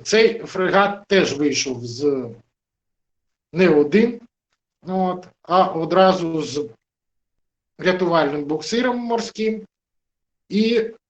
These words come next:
танкером, великим морським танкером. Така от група тепер, е, російських кораблів ходить морем, тому що по одному їм ходити не дуже безпечно.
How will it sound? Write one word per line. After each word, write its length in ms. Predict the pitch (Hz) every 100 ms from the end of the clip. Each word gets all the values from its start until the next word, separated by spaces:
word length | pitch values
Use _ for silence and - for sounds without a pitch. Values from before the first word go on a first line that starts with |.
| _ -
танкером, 580 | 160 151 117 117 87 - _ _ _ _ _ _
великим 460 | 131 147 147 143 135
морським 400 | 131 - 147 131
танкером. 580 | 131 107 104 110 107 -
Така 300 | - - 226
от 180 | 185 -
група 380 | 180 220 185
тепер, 400 | 165 156 170 185
е, 80 | 180 147 160 147 147
російських 560 | 147 147 165 165 147 -
кораблів 440 | 147 139 143 160 -
ходить 320 | 156 151 -
морем, 340 | 165 190 185 185 _ _ _ _ _
тому 280 | 160 160 180
що 460 | - 175 165 156 - -
по 220 | 170 185
одному 440 | 196 190 196 185
їм 240 | 151 165 160
ходити 640 | 156 147 160 160 151 - _ _ _ -
не 140 | 147
дуже 280 | 151 165 156
безпечно. 680 | 135 147 - 95 76 -